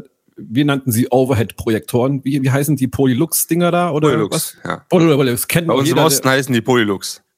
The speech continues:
Speaker 1: Ach so, oder ich dachte, ein Mutz-Projektor oder sowas.
Speaker 2: Nee.
Speaker 1: Mutz-, Mutzbratenprojektor. Jedenfalls, du hast da was geschrieben und da habe ich darauf geantwortet und, ähm, dann war ich überrascht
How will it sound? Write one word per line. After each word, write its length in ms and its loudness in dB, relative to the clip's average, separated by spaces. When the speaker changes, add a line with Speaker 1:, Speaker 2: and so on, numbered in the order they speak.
Speaker 1:
Ach 120 -6
so, 340 -2
oder 140 0
ich 120 -6
dachte, 260 -2
ein 200 0
Mutz-Projektor 800 -2
oder 140 -2
sowas. 340 -4
Speaker 2:
Nee. 280 -2
Speaker 1:
Mutz-, 220 -6
Mutzbratenprojektor. 800 -6
Jedenfalls, 520 0
du 80 -2
hast 100 -2
da 60 2
was 140 -2
geschrieben 440 -2
und 100 0
da 160 -2
habe 100 -2
ich 60 -10
darauf 220 -2
geantwortet 580 -2
und, 260 -2
ähm, 300 0
dann 240 0
war 140 0
ich 160 -6
überrascht 640 -2